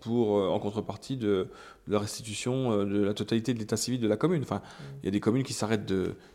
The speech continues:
Speaker 1: qui s'arrêtent carrément, euh, parce qu'elles ont été pillées, et cetera. Donc, euh, non, non, c'est, c'est un enjeu, euh,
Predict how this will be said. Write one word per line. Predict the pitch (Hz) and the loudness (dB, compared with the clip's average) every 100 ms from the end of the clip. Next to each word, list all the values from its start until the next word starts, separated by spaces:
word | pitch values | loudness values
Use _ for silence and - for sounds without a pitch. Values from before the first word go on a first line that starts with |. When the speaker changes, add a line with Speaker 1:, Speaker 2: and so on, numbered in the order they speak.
| - | -14
Speaker 1:
qui | - | -6
s'arrêtent | - 117 127 - | 0 2 2 2
carrément, | 101 98 117 156 156 120 | 0 2 2 2 4 4
euh, | 98 | 2
parce | 101 - | -2 -4
qu'elles | - 90 92 | -4 -4 -4
ont | |
été | 92 - | -6 -6
pillées, | - - 113 131 | -10 -4 -2 -2
et | |
cetera. | - - 113 - - - - - | -4 -8 -8 -12 -20 -20 -20 -10
Donc, | - 95 113 | -8 -4 0
euh, | |
non, | 208 | 0
non, | 277 | 0
c'est, | 165 87 | 0 -2
c'est | - - 90 | -4 -4 -2
un | 98 | 0
enjeu, | 101 101 104 | 0 0 0
euh, | 92 82 69 65 64 | 2 2 2 0 0